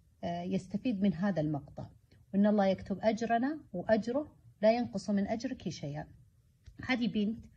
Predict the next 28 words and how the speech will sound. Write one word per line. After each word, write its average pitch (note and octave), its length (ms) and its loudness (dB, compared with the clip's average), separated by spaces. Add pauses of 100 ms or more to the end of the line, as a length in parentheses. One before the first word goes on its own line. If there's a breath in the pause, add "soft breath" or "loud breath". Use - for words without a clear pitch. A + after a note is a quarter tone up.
(400 soft breath)
تقول: E3 180 4
"سبحان A3+ 400 -4
الله، F3+ 340 -4 (420 soft breath)
التزمت A3 560 0
بذكر، - 480 -4 (240)
والله G3+ 540 2 (140)
ثم A3+ 160 0
والله F3+ 460 0 (100)
إنه G#3 140 4
انهمرت F#3+ 520 2
العطايا F#3 540 0
على F3 180 -2
قلبي G3 340 -2
كالغيث G#3 520 -4
حتى - 380 -4
ارتوى G#3 360 0
قلبي A3 380 -2
جبرًا." D#3+ 420 -6 (640 loud breath)
تقول: C4+ 220 4 (140)
"معروفة A3 580 2
أنا G3+ 100 6
بين G3 220 0
أهلي F3+ 400 0
وأخواني F3+ 800 -2
وناسي F#3 800 0
وصديقاتي G#3 1000 -2
إني C4+ 200 2
صاحبة G3+ 360 -6